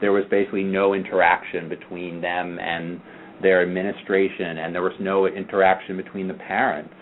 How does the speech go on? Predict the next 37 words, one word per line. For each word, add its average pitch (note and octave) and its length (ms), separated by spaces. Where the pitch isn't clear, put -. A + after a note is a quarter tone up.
And F#2+ 320
so, F2+ 360
you G#2+ 80
know, F#2 200
engaging A2 760
kids G#2+ 380
and F#2+ 140
making G#2 380
them F#2+ 180
part G2+ 220
of F#2+ 100
the E2 80
process, A2 640
the G2 80
discipline G2+ 640
process, F#2+ 580
as G#2+ 140
you G2 200
think G#2+ 180
about G2 360
school G2 300
safety, F#2+ 560
talking G2 360
to F#2+ 60
kids F#2+ 440
and F#2 160
parents F#2 480
about F2+ 360
police, G2 360
I G2 100
think F2+ 280
is, F2+ 180
is F#2+ 140
all F#2+ 400
part F#2 240
of F2 120
this F2+ 120